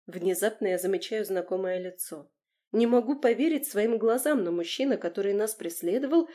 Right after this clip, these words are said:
преспокойно стоит на другой стороне улицы и рассматривает толпу, будто кого-то ищет. Уж не нас ли?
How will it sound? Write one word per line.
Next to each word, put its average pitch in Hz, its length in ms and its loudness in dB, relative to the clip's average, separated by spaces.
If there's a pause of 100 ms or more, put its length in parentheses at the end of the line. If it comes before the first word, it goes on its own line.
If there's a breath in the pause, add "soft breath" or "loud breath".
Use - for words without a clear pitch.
(160 loud breath)
преспокойно 311 600 4
стоит 285 360 -2
на 269 120 4
другой 262 300 0
стороне 247 380 0
улицы 330 460 2
и - 20 4
рассматривает 240 760 0
толпу, 254 480 -2 (220 loud breath)
будто 208 320 0
кого-то 226 400 -2
ищет. - 400 -6 (240)
Уж 170 200 -8
не 185 120 0
нас 180 300 -2
ли? 165 220 -8